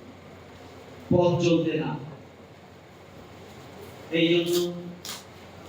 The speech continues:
প্রত্যেকটি ইসলামী দলকেই একদিকে দুনিয়াবী সুযোগ সুবিধা, লোভ লালসার দিকে আকৃষ্ট করার জন্য চেষ্টা করেছেন, অন্যদিকে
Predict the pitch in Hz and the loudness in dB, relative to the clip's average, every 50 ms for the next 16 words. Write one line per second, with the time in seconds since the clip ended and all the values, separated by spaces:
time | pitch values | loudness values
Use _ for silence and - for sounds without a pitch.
0 | - - - - - - 202 208 - - 202 208 - - - - 190 180 170 - | -16 -16 -14 -6 0 2 2 2 2 2 2 2 0 0 -2 -4 -2 -2 -2 -2
1 | - - 170 165 160 165 160 156 156 160 - - - - - - - - - - | -2 -2 0 2 4 4 4 4 2 -2 -8 -10 -14 -16 -16 -18 -20 -20 -20 -20
2 | - - - - - - - - - - - - 143 156 165 170 170 170 170 180 | -20 -20 -18 -18 -16 -16 -16 -16 -16 -16 -10 -4 2 4 4 4 4 4 4 4
3 | 165 - - - - - - - - - - - - - - - - - - - | 4 4 2 0 -4 -8 -12 -16 -18 -18 -20 -20 -20 -20 -20 -20 -20 -20 -20 -20
4 | - - - - - 160 175 175 170 165 - 170 165 170 165 160 160 156 160 160 | -20 -20 -18 -10 -2 0 2 2 2 2 2 2 4 4 4 4 4 4 4 4
5 | 160 160 165 165 160 165 160 160 147 151 - - - - - - - - - - | 4 6 4 4 4 6 4 4 2 2 -2 -4 -8 -10 -12 -18 -18 -20 -20 -20
6 | - - - - - - - - - - 185 190 180 185 175 165 - - - 170 | -18 -12 -10 -10 -8 -6 -6 -4 0 2 4 4 4 4 4 2 0 -2 -2 0
7 | 165 160 165 165 165 160 160 - - - - - - - - - - - - 240 | 0 2 2 2 2 2 0 -2 -4 -10 -12 -16 -18 -18 -18 -16 -14 -8 -2 0
8 | 185 311 - 175 170 151 165 160 160 156 160 160 160 - - 170 170 170 165 160 | 2 4 4 4 6 6 6 6 6 4 0 -4 -4 -6 -8 -8 -8 -8 -8 -10
9 | 156 151 165 165 156 156 156 - - 202 220 - - - 190 185 170 165 160 165 | -10 -10 -10 -8 -8 -8 -8 -10 -8 -6 -6 -6 -4 -6 -6 -2 0 0 0 0
10 | 156 156 156 160 160 156 156 151 151 165 156 - - 170 170 175 180 170 165 - | 0 -2 -2 -2 -2 -2 -2 -2 0 0 0 0 -2 -2 -2 0 0 2 0 0
11 | - 190 190 - - - - - - - - - - - - - - - - - | -2 -4 -4 -6 -6 -10 -12 -16 -16 -16 -16 -16 -16 -16 -16 -16 -16 -16 -14 -14
12 | - - - 165 175 175 180 190 190 180 175 180 190 | -10 -2 0 2 4 4 4 6 6 6 4 4 2